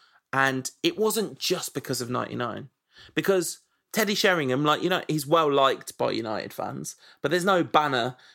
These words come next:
in the Stretford End for Teddy Sheringham, and nor would there ever be. And yet he scored a goal of equal importance in that game.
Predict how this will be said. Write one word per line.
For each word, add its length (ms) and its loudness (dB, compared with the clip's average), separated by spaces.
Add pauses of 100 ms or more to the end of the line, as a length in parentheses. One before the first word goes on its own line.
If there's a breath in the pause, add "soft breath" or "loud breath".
(200 loud breath)
in 140 0
the 60 0
Stretford 400 0
End 200 -4
for 120 -4
Teddy 240 -2
Sheringham, 760 -4
and 140 0
nor 160 4
would 100 2
there 180 2
ever 200 -2
be. 360 -6 (240 loud breath)
And 160 0
yet 140 2
he 120 2
scored 260 0
a 40 -8
goal 200 4
of 100 0
equal 300 0
importance 460 -2
in 140 -2
that 180 -8
game. 460 -2